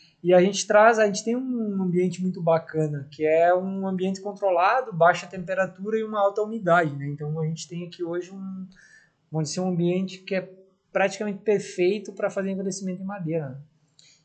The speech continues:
E a gente vai, já tinha ideia desde o início, a gente tá entrando, tá aprendendo, estudando, tirando dúvidas aí,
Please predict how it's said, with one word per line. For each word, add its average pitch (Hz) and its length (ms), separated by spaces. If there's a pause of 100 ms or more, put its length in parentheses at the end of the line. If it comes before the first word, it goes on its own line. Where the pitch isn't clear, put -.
(140)
E 147 120
a 143 60
gente 143 240
vai, 160 360
já 151 120
tinha 185 220
ideia 165 280
desde 160 240
o - 20
início, 165 360
a 165 40
gente - 100
tá 160 100
entrando, 156 640 (340)
tá 156 80
aprendendo, 175 640
estudando, 160 800
tirando 156 340
dúvidas 156 540
aí, 143 320